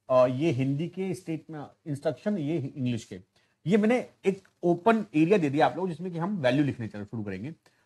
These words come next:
चलो भाई, मैंने एक स्पेस ले लिया आप लोगों के लिए। जब मैं जहां पे लिखूंगा पहले स्टेटमेंट, ये समझ लो बहुत ढंग से, selling price of toy in shop K, तो के में सेलिंग प्राइस क्या होगी, ध्यान देना,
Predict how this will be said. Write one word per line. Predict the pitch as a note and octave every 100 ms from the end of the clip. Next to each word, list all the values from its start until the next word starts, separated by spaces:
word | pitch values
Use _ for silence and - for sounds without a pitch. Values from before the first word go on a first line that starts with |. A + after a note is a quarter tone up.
| -
चलो | F3
भाई, | C3
मैंने | C3 F#3+ F3+
एक | G#3 E3
स्पेस | - G#3+ G#3+
ले | C#3+
लिया | C3 D3
आप | C#3+
लोगों | B2+
के | C3
लिए। | F#3
जब | C#3+ F#3
मैं | F#3 G3+
जहां | C#3+ C3+
पे | F#3
लिखूंगा | C3+ A#2 F#2 D#2+ _ _ _ _ _ _ _ _ _ _ -
पहले | F3+ G3+ G#3+
स्टेटमेंट, | - C3+ G2+ G#2+ -
ये | C#3+ D3+ G#3
समझ | F3 D#3
लो | D3+
बहुत | G3 E3
ढंग | C#3 A#2+ A2
से, | - - _ _ _ _
selling | D#3 E3 B3 B3
price | A3 C#3 D#3 E3+
of | G#3 - -
toy | D#3
in | F3 G3
shop | F3+ D3 C3+ -
K, | A#2 C#3 _ _ _ _ _ _
तो | C4 - -
के | G#3 B3
में | B3+ F#3 G3 - _ _ -
सेलिंग | G#3 G#3 A#3+
प्राइस | G3+ E3+ E3
क्या | -
होगी, | G#2+ A2+
ध्यान | G#2+ C3
देना, | B2+ G#2